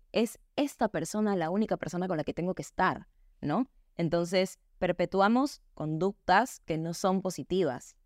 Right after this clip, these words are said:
¿no? ¿Por qué? Porque él es mi media naranja o ella es mi media naranja. Yo me tengo que quedar con esta persona porque después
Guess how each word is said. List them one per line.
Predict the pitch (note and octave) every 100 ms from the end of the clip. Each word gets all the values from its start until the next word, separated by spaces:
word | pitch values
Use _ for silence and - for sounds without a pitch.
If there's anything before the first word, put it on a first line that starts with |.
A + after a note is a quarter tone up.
| _
¿no? | C3+ D3 C4+ _ _
¿Por | - F#3
qué? | B3 A#3
Porque | E3+ - -
él | - B3 B3+
es | C4
mi | A3+
media | F3+ F#3
naranja | D#3 C#3 C#3 B2+
o | -
ella | D#3 G3+ A3+ G#3+
es | A3+
mi | F#3
media | E3+ F3
naranja. | D#3 D3+ D#3 C#3
Yo |
me | D#3+
tengo | F3+ G#3+
que | G#3+
quedar | - C#3+ G3 A#3+
con | D3
esta | C3+ D3+
persona | - C#3 D#3+ C#3
porque | C3+ -
después | C#3+ C3+ - G3+